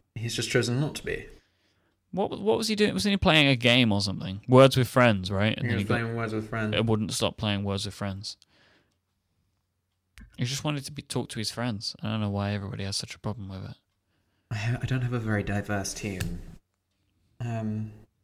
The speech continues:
Speaker 2: Diverse in what manner?
Speaker 1: Gender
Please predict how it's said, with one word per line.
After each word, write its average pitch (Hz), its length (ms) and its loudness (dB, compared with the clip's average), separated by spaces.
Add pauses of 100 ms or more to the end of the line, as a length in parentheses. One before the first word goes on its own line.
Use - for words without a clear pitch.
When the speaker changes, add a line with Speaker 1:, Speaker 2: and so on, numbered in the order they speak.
(420)
Speaker 2:
Diverse 131 460 6
in 120 80 4
what 120 160 2
manner? 110 300 -2 (2500)
Speaker 1:
Gender 107 560 -2